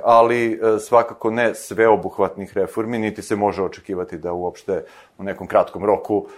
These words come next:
a, vlasti prihvate, ovaj, da, da će uraditi sve što treba i generalno gledano ne može se očekivati da će uraditi nešto što bi ih zaista bolelo. I kad je reč o izbornoj reformi, tu je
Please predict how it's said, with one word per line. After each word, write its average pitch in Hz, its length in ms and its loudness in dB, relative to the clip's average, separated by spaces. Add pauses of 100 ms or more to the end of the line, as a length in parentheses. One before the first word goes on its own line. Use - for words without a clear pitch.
(320)
a, 101 280 2
vlasti 104 380 2
prihvate, 101 680 -2 (320)
ovaj, 98 440 -2
da, 95 520 4
da 95 360 2 (340)
će 95 280 -2 (240)
uraditi 110 420 2
sve 147 220 4
što 147 140 -6
treba 147 420 6 (380)
i 151 140 6
generalno 120 480 6
gledano 107 260 6
ne 104 120 2
može 107 180 0
se 107 180 2
očekivati 113 460 0
da 104 80 0
će 107 140 -2
uraditi 107 640 4 (160)
nešto 113 480 2
što 110 200 2
bi 107 160 0
ih 90 140 -4
zaista 101 420 4
bolelo. 90 580 0
I 80 120 -12
kad 90 200 -6
je 113 60 -2
reč 190 200 -4
o 175 40 -2
izbornoj 185 380 -4
reformi, 151 500 0 (500)
tu 175 160 4
je 139 440 4